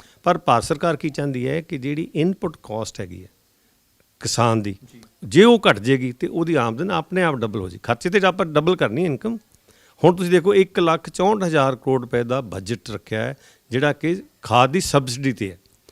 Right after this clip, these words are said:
Speaker 1: ਜਿਹੜੀ ਡੀ ਏ ਪੀ ਦੀ ਬੋਰੀ ਹੈਗੀ ਆ ਉਹ ਤਿੰਨ ਹਜ਼ਾਰ ਰੁਪਏ ਦੀ ਇੰਟਰਨੈਸ਼ਨਲ ਮਾਰਕੀਟ ਵਿੱਚ ਇੱਕ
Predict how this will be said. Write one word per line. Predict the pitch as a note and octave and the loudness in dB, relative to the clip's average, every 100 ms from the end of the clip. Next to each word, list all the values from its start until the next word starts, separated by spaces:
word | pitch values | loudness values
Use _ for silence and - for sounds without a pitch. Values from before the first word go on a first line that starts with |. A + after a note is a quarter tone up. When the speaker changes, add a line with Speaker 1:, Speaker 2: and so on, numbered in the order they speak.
| _ _ B2 | _ _ -2
Speaker 1:
ਜਿਹੜੀ | E3 F#3+ | 0 0
ਡੀ | B2+ C3 | 2 8
ਏ | F#3+ | 10
ਪੀ | F#3+ E3+ | 8 2
ਦੀ | D3+ | 0
ਬੋਰੀ | B2+ A#2+ C3 | 0 0 0
ਹੈਗੀ | A2+ F#2 A#2 | -4 -4 -4
ਆ | C3+ | -4
ਉਹ | B2 A#2+ C3 C#3+ - | -4 -4 -4 -6 -2
ਤਿੰਨ | D#3+ F3 | 0 2
ਹਜ਼ਾਰ | F3+ D3+ C3 A#2 A2+ | 2 2 2 0 -2
ਰੁਪਏ | G#2+ A2+ A2+ | -4 -4 -4
ਦੀ | A2+ C#3 D#3 - _ _ | -4 -6 -6 -10 _ _
ਇੰਟਰਨੈਸ਼ਨਲ | C#3+ D#3 D3+ C#3 B2+ C3 | -2 -2 0 -2 0 -2
ਮਾਰਕੀਟ | A2+ G#2+ - | -2 -2 -4
ਵਿੱਚ | B2 B2 | -8 -8
ਇੱਕ | - | -16